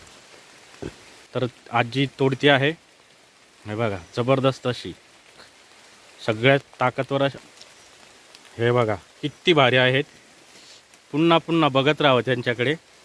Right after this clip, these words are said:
इतके भारी आहे बघा. तर अशी या जंगली करटुलांची ओळख, इतकी जबरदस्त अशी रानभाजी आहे. तर बघा, भाजीसाठी अशी आपल्याला करटुले तोडून घ्यायचे आहेत आवश्यकतेनुसार, पाहिजे तेवढे. हे बघा,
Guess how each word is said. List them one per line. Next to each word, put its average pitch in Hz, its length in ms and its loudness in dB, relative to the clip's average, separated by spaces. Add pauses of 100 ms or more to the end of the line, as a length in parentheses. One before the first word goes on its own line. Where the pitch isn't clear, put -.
(300)
इतके 139 300 -2
भारी 117 260 4
आहे 110 80 0
बघा. 117 220 2 (880)
तर 123 80 2
अशी 135 260 2
या 117 140 4
जंगली 127 300 0
करटुलांची 131 540 2
ओळख, 131 240 2 (1080)
इतकी 117 320 -6
जबरदस्त 135 560 2
अशी 131 200 -4
रानभाजी 107 380 -2
आहे. 107 200 -4 (2500)
तर 131 100 2
बघा, 151 220 6
भाजीसाठी 131 500 2
अशी 131 180 -2
आपल्याला 127 340 -2 (1120)
करटुले 135 340 2 (100)
तोडून 143 260 2
घ्यायचे 117 240 2
आहेत 117 120 -4
आवश्यकतेनुसार, 123 720 -4 (960)
पाहिजे 123 300 2
तेवढे. 131 200 0
हे 117 160 -8
बघा, 95 220 -8